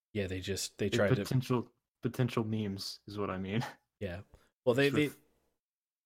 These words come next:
Speaker 1: Oh, you're talking about emo?
Speaker 2: I'm
Speaker 1: Emo
Speaker 2: talking
Speaker 1: Tobey
Speaker 2: about
Speaker 1: Maguire.
Speaker 2: evil Spider-Man.
Speaker 1: Yeah.
Speaker 2: Evil Spider-Man just dancing down the street.
Speaker 1: E-, emo Tobey Maguire. Um,
Speaker 2: Indeed.
Speaker 1: yeah, I mean, I like,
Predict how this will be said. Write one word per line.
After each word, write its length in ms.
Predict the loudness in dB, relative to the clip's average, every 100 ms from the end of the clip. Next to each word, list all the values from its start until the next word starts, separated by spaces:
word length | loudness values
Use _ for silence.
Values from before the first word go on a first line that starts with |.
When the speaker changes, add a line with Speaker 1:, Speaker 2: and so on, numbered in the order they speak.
| _ _
Speaker 1:
Oh, 100 | -6
you're 120 | -6 -4
talking 180 | -4
about 100 | -4 -4
emo? 360 | -2 0 0 -4 -20 -20 _ _ _ _ -8
Speaker 2:
I'm 80 | -4
Speaker 1:
Emo 100 | 0 0
Speaker 2:
talking 20 | 2
Speaker 1:
Tobey 20 | 2
Speaker 2:
about 80 | 0
Speaker 1:
Maguire. 160 | 0
Speaker 2:
evil 100 | -2
Spider-Man. 640 | 0 2 2 0 -4 -8 -10 _
Speaker 1:
Yeah. 760 | -4 -2 -2 -4 -4 -4 -4 0
Speaker 2:
Evil 100 | 0
Spider-Man 540 | 0 0 0 0 -2
just 300 | -2 -4 -4
dancing 360 | -6 -6 -4 -4
down 200 | -2 -4
the 40 | -6
street. 360 | -6 -6 -6 -10 _ _ -14
Speaker 1:
E-, 80 | -8
emo 240 | -4 -2 -2
Tobey 280 | -2 -4 -6
Maguire. 500 | -8 -6 -4 -4 -6 _ _ _ _ _ _ -12
Um, 320 | -8 -6 -6
Speaker 2:
Indeed. 220 | -4 -6 -6 -14 -12 -8 -8 -10 -16 _ _ _ _ _ _ _
Speaker 1:
yeah, 160 | 6 8
I 60 |
mean, 140 | 8 8
I 120 | 8
like, 640 | 8 8 4 0 -14 -18